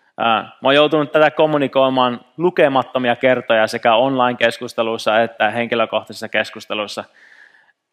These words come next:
Siis yksinkertaisesti hajautettua teknologiaa voidaan tehdä vain algoritmeilla. Ja vain ja ainoastaan silloin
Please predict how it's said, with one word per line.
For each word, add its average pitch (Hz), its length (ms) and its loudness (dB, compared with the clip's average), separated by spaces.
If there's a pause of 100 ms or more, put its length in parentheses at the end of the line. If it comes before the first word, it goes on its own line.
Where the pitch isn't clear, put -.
(600)
Siis 143 200 -4
yksinkertaisesti 147 1200 2
hajautettua 135 880 2
teknologiaa 120 580 0
voidaan 120 320 2
tehdä 123 380 0
vain 127 320 2
algoritmeilla. 110 840 -2 (400)
Ja 117 140 0
vain 131 280 2
ja 117 80 4
ainoastaan 117 560 0
silloin 117 420 -4